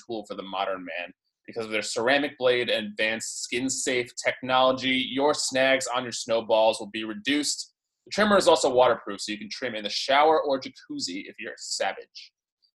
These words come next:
Manscaped's Performance Package is the best buy of twenty twenty-one. Performance Package comes with a new impro-, new and improved Lawnmower three point oh,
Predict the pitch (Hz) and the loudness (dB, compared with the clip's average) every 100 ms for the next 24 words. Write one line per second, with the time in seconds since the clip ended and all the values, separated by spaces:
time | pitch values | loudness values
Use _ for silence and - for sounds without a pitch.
0 | - 120 131 131 135 127 - - - - | -4 -2 -2 -2 -2 -2 -4 -10 -4 4
1 | 190 196 - - 151 - 156 - 131 117 | 6 4 0 2 4 2 -4 -4 -6 -6
2 | 107 120 117 - 117 113 110 95 104 - | 2 2 2 2 6 6 6 2 -4 -8
3 | 110 107 110 101 143 165 160 - _ _ | -8 -6 -6 4 6 6 2 -8 _ _
4 | _ _ _ 117 147 131 127 131 120 120 | _ _ _ -2 2 2 2 2 2 0
5 | - 123 117 110 110 151 175 156 151 - | -2 -2 -2 -4 -2 -2 -2 -2 -2 -4
6 | _ 156 170 185 151 151 - 139 131 139 | _ -2 -2 -4 -4 -4 -4 0 4 4
7 | 156 156 151 147 - 139 139 143 135 123 | 4 2 2 0 -4 -4 -2 -2 0 4
8 | 113 113 | 6 6